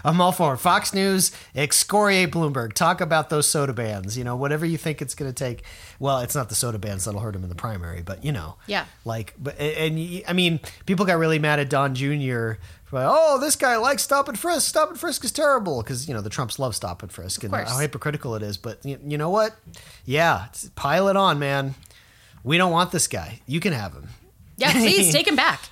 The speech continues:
Speaker 1: Yeah.
Speaker 2: Take him back. I don't want anything to do with this motherfucker. I want nothing to do with him. Even here in Denver, you can tell how much his money is influencing things. We drove by his, uh,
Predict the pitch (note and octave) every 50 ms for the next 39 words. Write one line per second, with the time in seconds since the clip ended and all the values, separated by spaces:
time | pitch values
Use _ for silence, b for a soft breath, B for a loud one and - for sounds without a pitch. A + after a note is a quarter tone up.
0 | _ - - E3+ C3+ A#2+ G2+ G#2+ - - - - A#3+ C#4+ C#4 F4 D4 C#4 C4 G#3
1 | D3 - - - D3 G3 B3+ C#4 A#3+ G#3 G#3 G3+ D#3 F3 G#3+ A3 A3 A#3 A#3 G#3
2 | A3 F#3 G3+ F#3 F3 - E3+ D#3+ - F3+ D#3+ D3+ - - C#3+ C#3 - C#3 - -
3 | F3 F#3+ F#3 E3 A2+ D#3+ E3+ F3 E3 D#3+ D#3 - - E3 E3 D3+ D#3 - D3+ C#3
4 | B2 B2 - - C3 B2+ - _ B B B B B B B B B B F4+ C4+
5 | G4 G4+ F4+ F4 E4+ D#4 C#4+ B3+ - A#3+ C4 D4 B3 G3+ F3 F#3 F#3 - G#3 G#3
6 | G3+ - G#3+ G3 G3 F#3 G3 F#3+ F#3 F3+ - - F#3+ F3+ F3+ F#3+ G3 A#3 G#3+ F#3+
7 | F3 E3+ F3+ E3+ E3 - F#3 E3 D#3+ E3+ D#3+ F3 E3+ - F3 E3+ F3 F3 E3+ -
8 | B B B B B B B B B G#3 G#3 F#3+ G#3+ G#3+ A3 G#3 - - F#3 F#3+
9 | G3 F#3 G3 G3+ F#3+ F#3 F3+ - F#3 F3+ F3+ F3 E3+